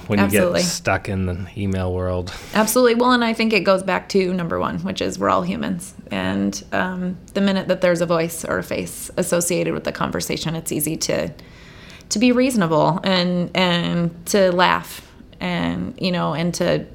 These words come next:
Speaker 2: to see things as they might really be. Um,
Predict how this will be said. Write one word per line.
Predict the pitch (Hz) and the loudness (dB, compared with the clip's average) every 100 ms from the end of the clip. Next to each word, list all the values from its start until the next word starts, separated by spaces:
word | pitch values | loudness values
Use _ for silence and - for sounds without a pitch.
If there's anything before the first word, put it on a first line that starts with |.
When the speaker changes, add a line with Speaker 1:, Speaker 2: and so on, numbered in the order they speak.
| - | -4
Speaker 2:
to | 185 | -2
see | 180 165 | 0 0
things | 165 170 170 | 0 -2 -2
as | 165 | -2
they | 170 | -2
might | 170 165 - - - | -2 -4 -8 -18 -8
really | - 64 - | -4 -2 -2
be. | - 175 - - - - - - - - - - - - | -2 -4 -10 -20 -20 -20 -20 -20 -20 -20 -20 -20 -16 -6
Um, | - - - - - | -4 -2 -4 -6 -8